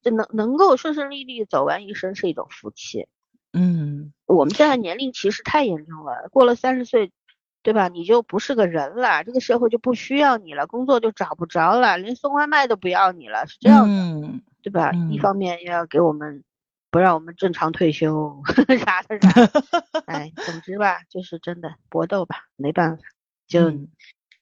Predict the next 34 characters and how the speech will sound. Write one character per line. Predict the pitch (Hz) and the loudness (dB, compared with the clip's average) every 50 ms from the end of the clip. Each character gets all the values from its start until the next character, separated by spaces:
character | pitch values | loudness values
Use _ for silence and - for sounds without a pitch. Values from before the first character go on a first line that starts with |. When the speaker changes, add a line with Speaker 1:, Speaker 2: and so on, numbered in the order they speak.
| _ _ _ _ _ _ _ _ _ _ _ _ _ - - | _ _ _ _ _ _ _ _ _ _ _ _ _ -10 -2
Speaker 1:
不 | - 208 | 0 0
知 | 202 - 247 | 2 4 4
道， | 262 226 147 | 4 4 4
我 | 135 160 147 208 | 2 -2 -4 -4
们 | 247 | -2
也 | 233 190 | -6 -6
不 | - 185 | -6 -10
知 | 175 - 220 | -14 -8 -8
道， | 226 208 - _ _ _ - | -8 -8 -8 _ _ _ -12
啊。 | 175 175 170 160 - _ _ _ _ _ _ _ - | -12 -12 -12 -12 -18 _ _ _ _ _ _ _ -6
好 | - 196 | -2 2
吧， | 220 233 - - | 2 2 0 0
说 | - 262 254 | 2 2 2
点 | 240 185 - | 2 2 0
高 | - 233 254 269 | -2 0 0 0
兴 | - - 311 247 202 | 0 -2 -4 -4 -4
的， | 156 - - _ - | -8 -12 -20 _ -8
我， | 165 165 156 156 156 170 | -4 -2 -2 0 0 0
我 | 165 156 | -2 0
再 | 151 - 202 - - 180 | 2 4 6 6 6 4
Speaker 2:
嗯。 | 170 - _ _ _ _ _ _ _ _ _ - | 0 -6 _ _ _ _ _ _ _ _ _ -8
Speaker 1:
讲 | - 170 156 156 151 | -6 -4 -4 -4 -6
一 | 165 202 | -6 -2
个 | - 233 220 | -2 -2 0
综 | - - 262 269 277 302 | 2 0 0 0 0 -6
艺， | 285 202 - _ _ | -6 -8 -10 _ _
少-， | - - - 285 269 220 202 - _ | -10 -2 2 2 2 2 0 -4 _
呃， | - 202 185 185 185 185 _ _ _ _ _ _ _ _ _ _ _ _ _ _ - | -10 -8 -8 -8 -8 -12 _ _ _ _ _ _ _ _ _ _ _ _ _ _ 0
诶， | - 247 339 - _ _ _ _ | 0 0 0 0 _ _ _ _
《花 | _ - - 302 339 | _ 2 4 6 6
儿 | 330 254 | 4 2
与 | 185 | -2
少 | - - 254 214 | -6 -6 -6 -6
年》 | 190 175 175 185 214 247 | -6 -8 -6 -4 -4 -4